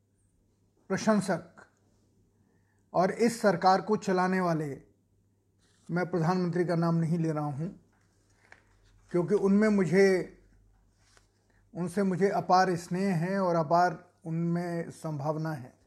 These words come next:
लेकिन एक कहानी है, एक कहावत है, और वो कहावत आजकल बिल्कुल सही साबित हो रही है। कहावत है, "अंधेर नगरी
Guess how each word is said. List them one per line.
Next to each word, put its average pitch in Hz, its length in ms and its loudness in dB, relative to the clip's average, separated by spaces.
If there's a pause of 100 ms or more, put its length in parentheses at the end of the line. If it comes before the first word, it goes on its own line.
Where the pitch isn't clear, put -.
(2000)
लेकिन 190 280 4
एक - 340 -2 (420)
कहानी 202 460 4
है, 139 360 -6 (120)
एक 180 220 -2
कहावत 202 440 0
है, 139 300 -14 (1500)
और 214 160 6
वो 262 100 4
कहावत 214 540 4
आजकल 208 380 6
बिल्कुल 269 480 0
सही 220 360 4
साबित 165 440 -2
हो 147 100 -12
रही - 180 -18
है। 117 100 -20 (2000)
कहावत 202 500 6
है, 208 140 0
"अंधेर 196 800 4
नगरी 196 600 -2